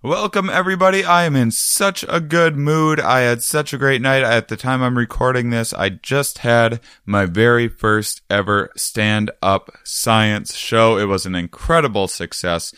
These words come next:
It sold out. The show was fantastic. People absolutely loved it, went crazy for it. And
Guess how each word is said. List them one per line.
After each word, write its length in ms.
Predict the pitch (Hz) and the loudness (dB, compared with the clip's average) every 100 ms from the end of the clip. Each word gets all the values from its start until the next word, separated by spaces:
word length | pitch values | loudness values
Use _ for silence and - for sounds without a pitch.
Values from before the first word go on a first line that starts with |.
| - _ | -20 _
It 160 | - 87 | -12 -6
sold 440 | - 135 127 120 | -2 0 2 2
out. 300 | 117 113 - - _ - | 2 0 -2 -14 _ -10
The 80 | 90 | -8
show 300 | - 110 113 | -2 2 2
was 160 | 104 | 0
fantastic. 800 | - 101 98 98 92 - 92 - | -4 -4 -2 -2 -2 -2 -8 -8
People 420 | - 101 101 - - | -12 -8 -6 -8 -2
absolutely 760 | 113 110 - 104 104 73 98 | 0 0 -4 -6 -4 -2 -2
loved 280 | 101 117 110 | -2 -2 0
it, 220 | 110 104 _ _ _ - | -2 -4 _ _ _ -14
went 220 | 82 69 | -12 -12
crazy 560 | - 120 127 123 117 117 | -6 0 2 2 0 -6
for 380 | - 113 110 | -2 2 4
it. 160 | 113 - _ _ _ | 2 -2 _ _ _
And 340 | 90 85 80 | -6 -4 -4